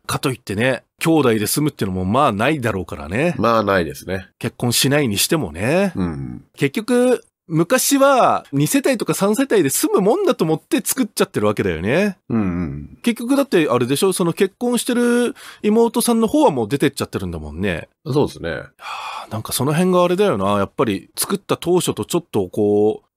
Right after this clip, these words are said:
Speaker 1: お父さんとかの思惑とずれてきちゃってるんかな。
Speaker 2: あ、もう鼻からずれてますからね。<laughs> その、本来だったら家族、父親、母親、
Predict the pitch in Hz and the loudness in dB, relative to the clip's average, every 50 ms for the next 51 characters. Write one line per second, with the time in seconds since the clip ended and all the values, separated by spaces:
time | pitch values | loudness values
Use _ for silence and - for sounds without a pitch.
0 | _ - 117 117 151 156 147 - 147 131 127 110 - _ - - 135 - 135 135 | _ -8 -4 0 0 0 2 0 -2 -2 -2 -4 -8 _ -6 -4 -2 -2 -2 0
1 | 160 156 104 123 139 170 185 190 - - - 175 127 120 185 - 277 - 151 - | 0 0 0 2 2 2 2 2 0 -2 -2 -2 -2 0 -2 -2 -2 -2 -2 -4
2 | - 107 101 - - - 95 90 85 - 82 73 73 82 95 131 160 180 190 202 | -4 -4 -6 -6 -8 -8 -6 -6 -8 -8 -10 -10 -10 -8 -6 -6 -4 -4 -4 -2
3 | 208 214 214 220 220 226 214 - _ - 156 175 175 180 208 196 139 101 90 73 | -2 -2 -2 -2 -2 -4 -6 -8 _ -2 -2 0 0 2 2 2 2 2 0 -2
4 | - - - - - 147 165 170 - - - 165 160 143 139 143 139 - - 73 | -4 -8 -8 -4 -2 -2 0 -2 -2 -2 -2 0 0 2 2 2 2 0 -2 -4
5 | - - - - - 80 90 - - - - - - 165 - - - - 302 - | -6 -10 -12 -12 -10 -8 -8 -8 -10 -12 -6 -4 -2 -2 -2 -4 -2 -2 -2 0
6 | - - - - - 269 - - - 85 85 87 82 78 - - - - 240 - | 0 0 0 2 2 2 2 2 0 0 0 0 -2 -4 -6 -10 -8 -8 -6 0
7 | 165 202 220 208 185 165 165 170 175 - - 165 175 170 165 - - 156 147 147 | 2 2 4 4 4 2 2 0 -2 -2 0 2 2 2 0 0 -2 0 0 0
8 | 135 139 - - 101 92 90 85 80 76 71 - _ _ _ - - - - - | -2 -2 -2 -2 0 2 2 2 0 -2 -4 -8 _ _ _ -12 -12 -12 -10 -4
9 | - 175 170 160 156 156 151 147 139 139 131 120 - - 120 117 113 113 113 113 | -2 0 0 0 0 0 0 -2 -2 -2 -4 -4 -2 0 0 2 2 2 2 0
10 | 123 147 160 143 - - | 2 2 0 0 -2 -4